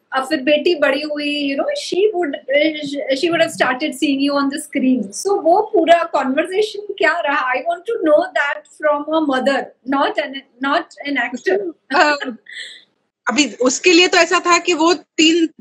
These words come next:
Speaker 2: अ, जब, ज-, मतलब जब वो पैदा हुई तब से ही वो तारक मेहता तो देख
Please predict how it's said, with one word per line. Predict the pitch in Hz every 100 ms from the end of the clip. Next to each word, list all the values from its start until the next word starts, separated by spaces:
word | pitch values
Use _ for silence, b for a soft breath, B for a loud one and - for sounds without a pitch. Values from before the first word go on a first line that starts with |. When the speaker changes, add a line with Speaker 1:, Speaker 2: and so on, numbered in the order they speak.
| -
Speaker 2:
अ, | 269 254 226
जब, | 214 277 233 214
ज-, | 202 240 233 220
मतलब | 220 262 262
जब | 277
वो | 285
पैदा | 294 254 262
हुई | 294 294
तब | 294 269
से | -
ही | 330
वो | 320
तारक | 339 233 247 285
मेहता | 277 285
तो | 339
देख | 254 254